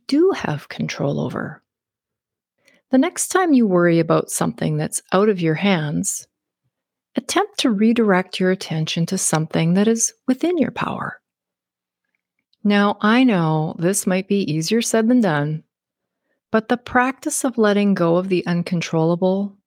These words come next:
can be worth your while. Let me tell you about my experience. What I started doing was I would literally ask myself every day, "What is life or death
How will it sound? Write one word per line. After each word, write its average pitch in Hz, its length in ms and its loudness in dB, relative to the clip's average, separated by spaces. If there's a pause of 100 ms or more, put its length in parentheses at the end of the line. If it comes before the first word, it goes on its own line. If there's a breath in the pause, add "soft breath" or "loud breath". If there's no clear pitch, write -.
(200)
can 156 260 -2
be 160 140 2
worth 160 460 0
your 170 140 2
while. 113 460 -2 (1800)
Let 160 360 0
me 254 120 4
tell 214 240 0
you 214 120 4
about 202 280 0
my 151 200 -6
experience. - 880 -12 (1600)
What 233 220 4
I 277 140 0
started 233 520 0
doing 180 480 -2 (1080 loud breath)
was 196 180 -2 (120)
I 202 40 4
would 202 180 2
literally 247 880 0
ask 196 360 -4
myself 180 680 -2
every 170 300 -2
day, 139 440 -4 (1400)
"What 240 380 2
is - 500 -2
life 196 340 2
or 185 60 4
death - 500 -4